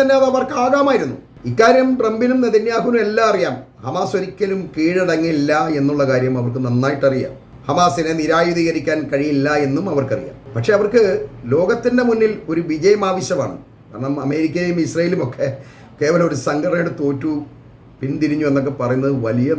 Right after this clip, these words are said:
നാണക്കേടാണ്. അതുകൊണ്ടാണ് അവരിങ്ങനെ യുദ്ധം നീട്ടിക്കൊണ്ട് പോകുന്നത്. ഹമാസുമായി യാതൊരു വിധത്തിലുള്ള ഒത്തുതീർപ്പിനും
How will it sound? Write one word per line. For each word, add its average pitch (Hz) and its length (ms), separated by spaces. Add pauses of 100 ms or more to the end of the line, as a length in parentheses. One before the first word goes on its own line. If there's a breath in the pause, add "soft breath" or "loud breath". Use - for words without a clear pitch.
നാണക്കേടാണ്. 131 640 (200)
അതുകൊണ്ടാണ് 254 300
അവരിങ്ങനെ 247 380
യുദ്ധം 208 300
നീട്ടിക്കൊണ്ട് 208 440
പോകുന്നത്. 135 340 (580 loud breath)
ഹമാസുമായി 247 520 (100)
യാതൊരു 233 300
വിധത്തിലുള്ള 240 340
ഒത്തുതീർപ്പിനും 220 880